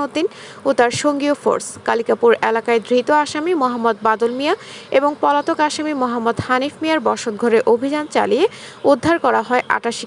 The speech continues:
কেজি গাঁজা, বিশ বোতল ভারতীয় মদ, সি গ্রামস ব্লেন্ডার স্প্রাইট সাতশো পঞ্চাশ মিলি করে মোট পনেরো লিটার, ছত্রিশ ক্যান ভারতীয় বিয়ার,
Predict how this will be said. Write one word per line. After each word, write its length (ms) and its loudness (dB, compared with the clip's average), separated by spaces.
কেজি 300 2
গাঁজা, 260 2
বিশ 300 4
বোতল 260 0
ভারতীয় 460 2
মদ, 180 4
সি 160 0
গ্রামস 280 0
ব্লেন্ডার 420 4
স্প্রাইট 400 0
সাতশো 320 -2
পঞ্চাশ 320 0
মিলি 280 -2
করে 180 4
মোট 180 4
পনেরো 460 4
লিটার, 260 4
ছত্রিশ 460 2
ক্যান 180 4
ভারতীয় 460 2
বিয়ার, 220 4